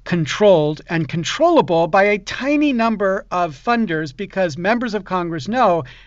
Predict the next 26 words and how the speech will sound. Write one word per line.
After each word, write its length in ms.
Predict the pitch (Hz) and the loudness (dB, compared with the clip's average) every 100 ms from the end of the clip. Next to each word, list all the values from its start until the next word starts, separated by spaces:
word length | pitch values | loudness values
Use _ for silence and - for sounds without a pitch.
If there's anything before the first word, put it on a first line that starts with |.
| - - | -16 -10
that 100 | 175 | -8
if 80 | |
they 140 | 185 202 | -4 -2
get 120 | 247 | 0
on 120 | 240 | 0
the 100 | 220 | -2
wrong 400 | 180 220 247 247 | 2 2 2 0
side 400 | 226 220 214 202 | -2 2 4 2
of 100 | 185 | 0
these 220 | 180 185 | -6 -8
super 260 | - 196 180 | -8 -8 -10
pacs 440 | - 170 170 135 | -8 -6 -6 -8
or 100 | 175 | -12
these 220 | 156 156 - | -10 -12 -8
funders, 460 | 160 147 139 131 123 - _ - | -8 -6 -6 -8 -12 -20 _ -6
they 160 | 190 | -4
will 140 | 202 180 | -2 -4
be 160 | 170 | -6
taken 400 | 143 160 143 147 | -6 -6 -4 -6
out. 340 | 143 131 127 - - - - - | -6 -8 -8 -14 -20 -20 -20 -8
And 140 | 202 190 | -4 2
so 120 | 208 | 2
they 180 | 196 240 | 4 4
have 360 | 156 247 269 - | 2 2 0 0
to 360 | 208 180 165 - - _ _ _ _ | 0 0 -2 -8 -20 _ _ _ _
hew 680 | - - 220 254 254 247 | -20 -8 -4 -2 0 -2